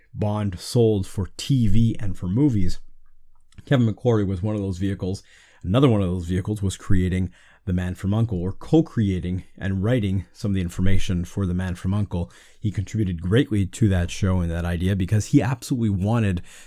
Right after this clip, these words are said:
to have something on T V. And if James Bond wasn't gonna make it, well, then he would make something else work. So this is the Ian Fleming that goes into James Bond, the books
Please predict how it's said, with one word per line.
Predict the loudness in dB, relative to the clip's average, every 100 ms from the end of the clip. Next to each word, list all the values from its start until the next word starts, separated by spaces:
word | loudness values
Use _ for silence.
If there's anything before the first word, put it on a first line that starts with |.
| 0
to | 0
have | 4 2 2
something | -2 -2 -4
on | -6 -8
T | -8 -6 -6
V. | -4 -4 -6 -10 -20 -10
And | -8
if | -8
James | -4 0 0 0
Bond | 0 2 4
wasn't | 2 0 0
gonna | 0 0
make | -2 -4
it, | -6 -8 -18 -20 -2
well, | 2 4
then | 2
he | 0
would | -2 -2
make | -6 -8
something | -8 -8
else | -10 -12 -16
work. | -16 -18 _ _ _ _ _ _ -20 -20 _ _
So | 0
this | 4 4
is | 4
the | 4 4
Ian | 4
Fleming | 4 0 0 2 -2 -6 -20 -10
that | -6 -2
goes | 0 0 0
into | -2 -2 -4 -4 -4
James | -4 -6 -6 -8
Bond, | -12 -10 -12 -16 -12
the | -8
books | -8 -4 -4 -6 -14